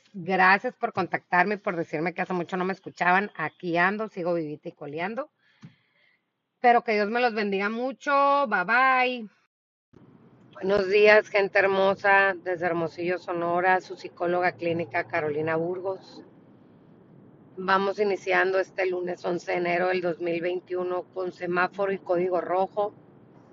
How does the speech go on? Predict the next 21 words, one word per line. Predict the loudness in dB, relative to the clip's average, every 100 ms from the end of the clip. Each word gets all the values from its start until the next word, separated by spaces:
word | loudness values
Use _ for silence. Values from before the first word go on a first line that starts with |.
| -20 -20 -20 -20 -20 -20 _ -16 -6
Discúlpenme | -6 -6 -4 -2 2 2 4 2
por | 2 4
haber | 6 4
estado | 2 2 2 2
tan | 2 2
ausente | 2 0 0 0 0 0
de | -2
estos | -2 -6 -10
sus | -10 -16
podcasts. | -10 -6 -6 -6 -2 -2 -4 -20 -20 _ -6
De | -2
verdad, | -2 -2 0 2 4 2 _ _ _ _ _ _
em, | -10 -4 -2 -2 -4 -8 -12 _ -20 _ -20 -20 _ _ _ _ _ -20 _ -12
estoy | -12 -8 -2
haciendo | -2 -2 -4 -4
otros, | -4 -4 -6 -10
otros, | -10 -6 -6 -8 _ _ _
otros | -12 -8 -10 -8
proyectos, | -4 0 -2 -4 -14
otros | -12 -10 -10 -6
planes. | 2 4 6 2 0